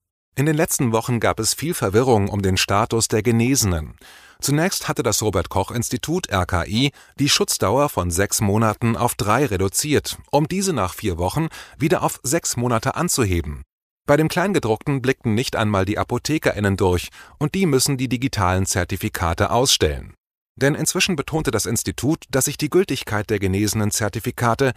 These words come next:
nur für Personen verkürzt habe, die vor oder nach der Infektion nicht geimpft sind. Karl Lauterbach hat in jedem Fall dem R K I die Vollmacht entzogen, solche Regelungen im Alleingang festzulegen.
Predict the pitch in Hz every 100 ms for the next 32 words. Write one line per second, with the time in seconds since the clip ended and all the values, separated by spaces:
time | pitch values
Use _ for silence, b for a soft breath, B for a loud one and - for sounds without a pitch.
0 | B B - 170 190 175 143 117 101 113
1 | 107 95 - 113 - - 113 120 113 B
2 | B 123 120 135 156 - 151 131 113 101
3 | 127 117 120 123 - 117 120 131 - 160
4 | - - 110 101 95 - - 80 - -
5 | _ _ _ _ - 170 175 175 135 120
6 | 127 - 170 147 123 147 120 - 107 101
7 | 95 101 107 104 87 78 110 123 110 90
8 | 135 147 101 90 107 107 110 107 120 104
9 | B - 117 165 - 123 110 117 110 110
10 | 113 123 120 92 92 92 95 - 107 -
11 | - 92 78 - 71